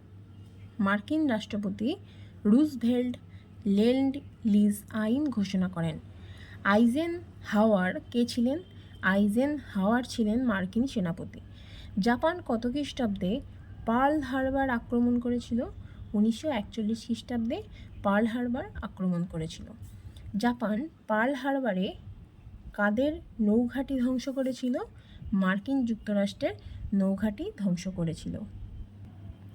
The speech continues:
মার্কিন যুক্তরাষ্ট্র কবে দ্বিতীয় বিশ্বযুদ্ধে যোগদান করে? মার্কিন যুক্তরাষ্ট্র উনিশশো একচল্লিশ খ্রিস্টাব্দের আটই ডিসেম্বর জাপানের বিরুদ্ধে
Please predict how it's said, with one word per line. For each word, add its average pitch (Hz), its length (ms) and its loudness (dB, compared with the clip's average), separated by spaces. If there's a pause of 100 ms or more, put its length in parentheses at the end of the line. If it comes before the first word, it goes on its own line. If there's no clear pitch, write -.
(460)
মার্কিন 208 480 4
যুক্তরাষ্ট্র 254 760 -4 (580)
কবে 196 320 4
দ্বিতীয় 226 360 2
বিশ্বযুদ্ধে 254 600 0
যোগদান 247 420 0
করে? 254 320 0 (720)
মার্কিন 214 400 4
যুক্তরাষ্ট্র 240 640 -2 (720)
উনিশশো 294 360 4
একচল্লিশ 220 540 -2
খ্রিস্টাব্দের 214 560 -2 (680)
আটই 185 380 2
ডিসেম্বর 202 600 2 (280)
জাপানের 190 520 2
বিরুদ্ধে 226 480 0